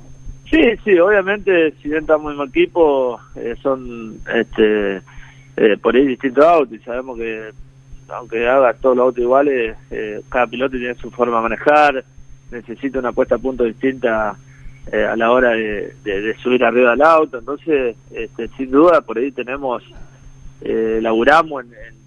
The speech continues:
tratar de, de sacar el fin de semana adelante, en, en poner a punto el auto con, con el ingeniero, con Iván,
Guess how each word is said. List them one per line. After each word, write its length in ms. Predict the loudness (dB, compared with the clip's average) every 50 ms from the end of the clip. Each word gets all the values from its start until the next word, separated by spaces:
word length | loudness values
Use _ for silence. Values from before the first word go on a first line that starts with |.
| -12
tratar 320 | -12 -10 -4 -2 -2 0 2
de, 260 | 0 0 0 -2 -4
de 140 | -6 -8 -6
sacar 320 | -6 -6 -8 -6 -6 -6
el 240 | -6 -6 -6 -10 -10
fin 180 | -10 -12 -12 -8
de 60 | -6
semana 200 | -4 -2 0 2
adelante, 800 | 2 4 4 4 4 2 0 -2 -4 -4 -4 -4 -4 -6 -8 -12 -16 _ -20 _ _ -20 -20 -16 -10
en, 640 | -8 -8 -8 -8 -12 -16 -16 -14 -14 -14 -14 -16 -18 -14
en 720 | -10 -10 -10 -8 -10 -12 -14 -14 -12 -12 -12 -12 -12 -14 -16 -6
poner 240 | -2 0 2 2 2
a 60 | 2
punto 260 | 0 -2 -4 -2 -2 0
el 80 | 2
auto 460 | 4 4 4 4 2 -2 -4 -6 -8
con, 220 | -8 -10 -16 -18 -20
con 240 | -14 -14 -12 -12 -12
el 60 | -12
ingeniero, 600 | -10 -8 -4 0 2 2 4 4 4 2 2 0
con 160 | 0 -4 -4
Iván, 400 | -2 0 2 4 4 2 0